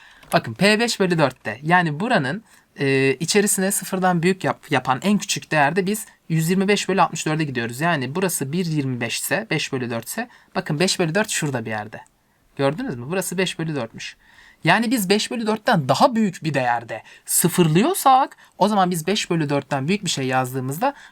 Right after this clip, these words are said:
burası zaten pozitif gelecektir. Güzel. Aşağısı zaten sıfırdan büyük, birden farklı mı? Güzel.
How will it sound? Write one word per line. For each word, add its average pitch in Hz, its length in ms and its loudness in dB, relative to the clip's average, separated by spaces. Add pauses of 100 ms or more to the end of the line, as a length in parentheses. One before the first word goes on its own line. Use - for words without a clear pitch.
burası 190 300 2
zaten 165 380 0
pozitif 160 440 -2
gelecektir. - 560 -8 (260)
Güzel. 196 240 2 (280)
Aşağısı 202 360 2
zaten 151 220 -4
sıfırdan 139 440 -4
büyük, 131 180 -4
birden 131 220 0
farklı 131 320 -2
mı? 220 160 0 (240)
Güzel. 127 260 2